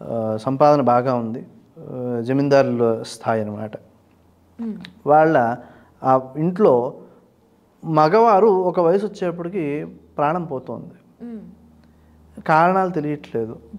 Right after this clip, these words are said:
Speaker 1: పూర్వులది ఏదో శాపం ఉండి ఉంటుంది అని చెప్పి ఒక ఆయన, ఎవరో పెద్ద ఆయన చెబితే, "సరే, వాడు రక్షించబడడం ముఖ్యము, ఆ, కాబట్టి వాడిని దూరంగా పంపించేస్తే మంచిది" అని చెప్పారు,
Speaker 2: మ్మ్.
Speaker 1: సలహా చెప్పారు. చెబితే సరే అని చెప్పి,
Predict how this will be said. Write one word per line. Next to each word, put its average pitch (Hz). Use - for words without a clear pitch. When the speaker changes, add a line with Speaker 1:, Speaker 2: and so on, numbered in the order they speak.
Speaker 1:
పూర్వులది 185
ఏదో 180
శాపం 156
ఉండి 147
ఉంటుంది 131
అని 127
చెప్పి 127
ఒక 165
ఆయన, 143
ఎవరో 143
పెద్ద 127
ఆయన 131
చెబితే, 123
"సరే, 156
వాడు 151
రక్షించబడడం 180
ముఖ్యము, 143
ఆ, 123
కాబట్టి 151
వాడిని 151
దూరంగా 160
పంపించేస్తే 135
మంచిది" 139
అని 185
చెప్పారు, -
Speaker 2:
మ్మ్. 226
Speaker 1:
సలహా 143
చెప్పారు. 120
చెబితే 170
సరే 165
అని 151
చెప్పి, 135